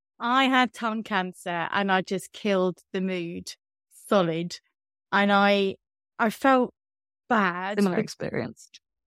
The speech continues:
Speaker 2: Yeah.
Speaker 1: Yeah. 'Cause I, I felt bad because on one hand, like, they, they were going through their own thing and I knock no wood and having a plastic surgery at all.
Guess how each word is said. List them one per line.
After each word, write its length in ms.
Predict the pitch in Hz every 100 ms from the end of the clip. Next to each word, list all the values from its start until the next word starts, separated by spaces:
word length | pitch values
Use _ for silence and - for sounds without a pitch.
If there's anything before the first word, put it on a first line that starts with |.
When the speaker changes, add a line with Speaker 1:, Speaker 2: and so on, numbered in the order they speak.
| _ -
Speaker 2:
Yeah. 180 | 139 - _ _ _ -
Speaker 1:
Yeah. 420 | 208 180 160 190 _ _ _
'Cause 140 | 339 320
I, 80 | 339 -
I 100 | 302
felt 300 | 392 381 -
bad 340 | 339 277 190 185
because 220 | 220 254
on 140 | 269
one 220 | 320 330
hand, 560 | 285 220 170 175 185 202 -
like, 520 | 226 214 202 196 190 _ _ _ _ _ _ _ _ _ -
they, 520 | 233 285 294 294 220
they 200 | 277 320
were 100 | 403
going 200 | 415 330
through 120 | 285
their 200 | 262 240
own 140 | 240 226
thing 580 | - 254 180 196 214 240
and 360 | 226 220 214 214 _ -
I 400 | 240 262 254 - -
knock 320 | 226 220 -
no 220 | 233 233
wood 200 | 220 185
and 140 | 190 190
having 340 | 190 190 180 - _ _ -
a 100 | 202
plastic 320 | - 196 202
surgery 440 | - 202 190 175 175
at 220 | 185 226
all. 400 | 208 160 175